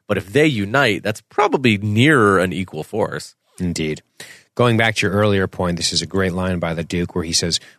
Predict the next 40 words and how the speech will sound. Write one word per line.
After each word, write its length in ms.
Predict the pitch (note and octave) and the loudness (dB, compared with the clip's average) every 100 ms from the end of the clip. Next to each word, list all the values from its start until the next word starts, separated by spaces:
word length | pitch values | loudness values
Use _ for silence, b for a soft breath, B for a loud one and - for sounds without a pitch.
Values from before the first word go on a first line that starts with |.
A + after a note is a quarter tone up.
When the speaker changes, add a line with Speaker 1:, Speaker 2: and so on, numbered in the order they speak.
| - | -4
Speaker 2:
"We're 100 | G2+ | -2
presently 640 | - - C3+ C#3+ D3 C3+ | -2 0 2 2 2 2
in 80 | A#2+ | 2
a 60 | G2 | 2
war 280 | F#2 G2+ G2+ | 2 2 2
of 120 | F2+ | 2
assassins, 760 | - F2 D#2 - - - - | 0 0 0 -2 -2 0 2
but 160 | - E2+ | 2 -2
it 80 | E2 | -6
has 160 | - | -2
not 140 | G#2+ A#2 | 0 0
achieved 340 | - G2+ F#2+ | 0 0 0
full 220 | - F2+ | -2 -2
scale. 480 | - - D#2 C#2 - b b _ | -2 -2 -6 -8 -14 b b _
Thufir, 540 | - B2 - F2 E2 | 2 4 2 -2 0
what's 220 | F#2+ A2+ | 0 0
the 80 | - | -2
condition 480 | - F2 G2+ - G2+ | -4 -2 0 0 0
of 100 | F2 | -2
the 60 | E2 | -4
Harkonnen 580 | E2+ E2 - G2 F#2+ | -6 -8 -4 0 0
machine 460 | E2+ E2+ - E2 E2 | 0 0 -2 -2 -4
here?" 560 | - - E2+ C#2+ - - b b b b b b | -8 -4 -4 -4 -12 -20 b b b b b b
And 120 | G#2 F2+ | -4 -2
I 80 | |
love 340 | F2 E2+ A#2 G#2+ | -2 0 0 -2
this, 400 | - - - - _ _ | -4 -2 -2 -4 _ _
how 200 | - A#2+ | 0 2
it 80 | - | 2
says, 360 | G2+ F2+ - - _ _ - | 2 2 0 -4 _ _ -2
"We've 160 | G2+ | 0
eliminated 600 | G2 G2+ A#2 A2 G2 E2+ | 2 2 2 2 0 -2
two 300 | - C#3+ D3 | 0 4 4
hundred 400 | G#2+ B2 A#2+ A2 | 4 0 2 0
and 100 | F#2 - | -2 -6
fifty-nine 880 | - A2+ - G#2+ G2 G2 G2+ G2 | -2 -2 -2 -2 0 0 0 0
of 160 | E2 D2 | -2 -4
their 260 | E2+ F2+ F2+ - | -2 -2 -4 -8
key 300 | - G2 F#2+ | -4 0 0
people. 500 | - F#2 - - | 0 -4 -4 -10